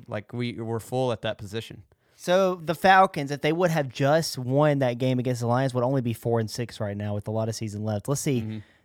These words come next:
Speaker 2: They got at the Saints next week. Yeah, that's a loss, probably.
Speaker 1: Yeah, that's a loss.
Speaker 2: They'll
Speaker 1: Oh,
Speaker 2: be
Speaker 1: yeah.
Speaker 2: three and seven. Raiders at Falcons. I think they could win that.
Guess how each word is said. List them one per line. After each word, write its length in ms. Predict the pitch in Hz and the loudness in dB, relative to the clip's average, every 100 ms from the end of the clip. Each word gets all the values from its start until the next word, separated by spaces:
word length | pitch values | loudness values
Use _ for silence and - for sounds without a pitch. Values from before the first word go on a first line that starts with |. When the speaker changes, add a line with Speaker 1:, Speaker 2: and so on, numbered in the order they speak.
| _ | _
Speaker 2:
They 100 | 147 | 2
got 180 | 160 143 | 4 2
at 220 | 156 - | 0 0
the 80 | 147 | -2
Saints 340 | 147 143 135 | 0 0 -2
next 240 | 147 135 | -2 -2
week. 380 | 147 143 143 - _ _ _ _ _ - | 0 2 0 -6 _ _ _ _ _ -16
Yeah, 140 | 55 | -12
that's 160 | 71 110 | -12 -12
a 40 | |
loss, 280 | 53 65 78 | -14 -14 -16
probably. 380 | - 92 80 80 | -14 -14 -12 -10
Speaker 1:
Yeah, 140 | 92 95 - | -10 -10 -10
that's 180 | 113 113 | -10 -10
a 60 | |
loss. 360 | 104 78 - - _ _ 151 | -12 -14 -18 -20 _ _ -8
Speaker 2:
They'll 120 | 117 | -4
Speaker 1:
Oh, 20 | |
Speaker 2:
be 60 | 110 | -4
Speaker 1:
yeah. 60 | 110 _ - | -6 _ -6
Speaker 2:
three 220 | 135 135 | -2 0
and 160 | 123 | -2
seven. 640 | 117 135 127 131 131 131 117 | -2 0 2 4 2 -2 2
Raiders 340 | 127 139 131 | 2 2 0
at 180 | 131 123 | 0 0
Falcons. 320 | 127 139 127 | 0 0 -2
I 60 | 123 | -4
think 180 | - 277 | -4 -4
they 100 | 190 | 0
could 180 | 196 190 | 0 2
win 260 | 190 196 | 0 0
that. 240 | 180 131 | 0 -2